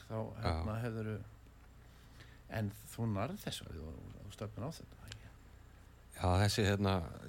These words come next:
Speaker 2: stigahjöfnun sem við ræddum áðan, hún er kannski svolítið erfið. Að, að allir eru að lækka stigum, að þá, að þá getur þetta orðið svolítið erfitt, af því að menn sem voru kannski með tvö og fimm eru kannski með tvö og fjögur núna.
Speaker 1: Mhm.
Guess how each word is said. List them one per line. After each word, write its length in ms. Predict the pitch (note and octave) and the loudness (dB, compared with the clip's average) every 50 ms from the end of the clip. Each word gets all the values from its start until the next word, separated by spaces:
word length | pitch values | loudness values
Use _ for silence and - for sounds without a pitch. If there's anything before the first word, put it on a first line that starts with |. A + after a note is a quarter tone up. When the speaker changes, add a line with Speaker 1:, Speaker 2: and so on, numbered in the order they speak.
| F2 - | -8 -8
Speaker 2:
stigahjöfnun 720 | - - - A#2 A#2 B2+ B2 G#2+ G2 A#2 A#2+ A2+ A2+ - - | -6 0 2 6 6 8 8 8 8 8 8 8 8 8 8
sem 160 | - A#2+ A2 | 8 8 8
við 100 | G2+ F#2+ G2+ | 8 8 8
ræddum 320 | G#2+ G#2+ - - G#2 A2+ | 6 6 6 6 8 8
áðan, 280 | A2+ A2 F#2+ F2+ F2+ F#2+ | 8 8 8 6 6 4
hún 100 | A2+ A2+ | 4 4
er 80 | G#2 G2+ | 4 4
kannski 240 | - F#2 - - - | 2 2 2 2 0
svolítið 380 | - A2+ F#2+ - - - B2 | 2 2 0 2 4 4 4
erfið. 420 | A#2+ A#2 G#2+ F#2+ F2 G2 B2+ B2+ - - | 4 4 6 6 6 6 4 2 -2 -6
Að, 240 | - - - F#2+ G2 | -4 -2 0 0 -2
að 420 | - - G2+ G#2+ G#2 - - - - F#2+ | -2 -2 -4 -4 -4 -4 -4 -2 0 0
allir 200 | G2 - - G2 | 2 2 2 4
eru 80 | F#2+ G2+ | 4 4
að 60 | G#2 | 4
lækka 180 | G#2 G#2 G#2+ - | 4 4 2 2
stigum, 400 | - - A#2+ A2+ F#2+ F2 E2+ E2 | 2 4 4 6 6 6 4 4
að 140 | E2+ F#2+ G2+ | 4 4 2
þá, 40 | F#2+ - - - - - - - - - - - - - - - - - - - - - - - - - - - - - - - - - - - - - - - - - | 2 2 0 -4 -10 -18 -20 -20 -20 -20 -20 -20 -20 -20 -20 -20 -20 -20 -20 -20 -20 -20 -20 -20 -20 -20 -20 -20 -20 -20 -20 -20 -20 -20 -20 -20 -20 -20 -20 -20 -14 -10
að 380 | - F#2 F2+ F2+ F2+ F2+ E2+ F2 - | -6 -4 -2 0 0 0 0 0 0
þá 100 | - F#2 - - - - | 2 0 0 0 0 -2
getur 200 | - F#2+ F#2+ F#2+ | 0 2 2 2
þetta 120 | - G2 | 2 2
orðið 120 | F#2 F2 F#2 | 0 0 0
svolítið 160 | F2+ G2 G2+ | 2 2 4
erfitt, 280 | G#2 F#2+ F2+ - - - | 4 4 2 0 -2 -4
af 120 | - D#2 | -2 0
því 80 | F2+ F2+ | 0 0
að 840 | F2 - - - - - - - - - - - - - - - G2+ | 0 0 -4 -8 -14 -20 -20 -20 -20 -20 -20 -20 -20 -12 -2 2 2
menn 120 | G2+ F#2+ - | 4 4 4
sem 120 | G#2 G2 | 4 4
voru 160 | A2 B2 A#2 F#2+ | 4 4 4 4
kannski 160 | E2+ F#2+ G2+ | 2 0 0
með 120 | F#2+ - | 0 2
tvö 120 | - G#2+ G#2 | 2 2 4
og 80 | G2 G#2+ | 4 4
fimm 200 | A2 G#2 A2 C#3 B2 G#2+ G#2 - - - - - - - - - - - - | 4 4 4 2 -2 -4 -8 -12 -16 -20 -20 -20 -20 -20 -20 -20 -20 -20 -16
eru 180 | - - - F2+ | -10 -6 -4 -2
kannski 220 | - A2+ F#2+ G2 | -2 -2 0 0
með 100 | F#2+ D#2+ | -2 0
tvö 140 | - - G#2+ | 2 4 4
og 80 | G2 E2+ | 4 6
fjögur 200 | G#2 B2+ C3+ A#2 G2+ | 6 6 6 6 6
núna. 180 | F#2+ F2+ G2+ B2 A#2 - - | 6 4 4 2 -2 -8 -12
Speaker 1:
Mhm. 340 | - B2 G#2+ F#2+ F#2 G2 G#2 | -8 -6 -6 -6 -4 -6 -6